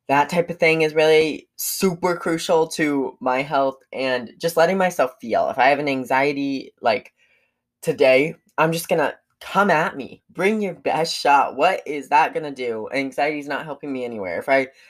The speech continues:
am feeling some symptoms of, like, um, depression or downness, I'm just gonna feel them. Just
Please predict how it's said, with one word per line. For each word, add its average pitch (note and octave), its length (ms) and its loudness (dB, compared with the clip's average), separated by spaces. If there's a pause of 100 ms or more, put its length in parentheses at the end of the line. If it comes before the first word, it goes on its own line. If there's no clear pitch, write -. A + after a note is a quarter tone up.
(160)
am C3+ 140 -4
feeling C#3+ 320 -2
some C#3 180 -6
symptoms B2+ 540 -6
of, A#2+ 160 2
like, G#2+ 420 -2 (380)
um, D2+ 520 0 (760)
depression F#3+ 520 2
or D#3+ 100 4
downness, D#3+ 440 4
I'm D#3+ 100 -2
just - 200 -8
gonna F#3 260 0 (240)
feel G3 400 2
them. B2 320 0
Just - 220 -8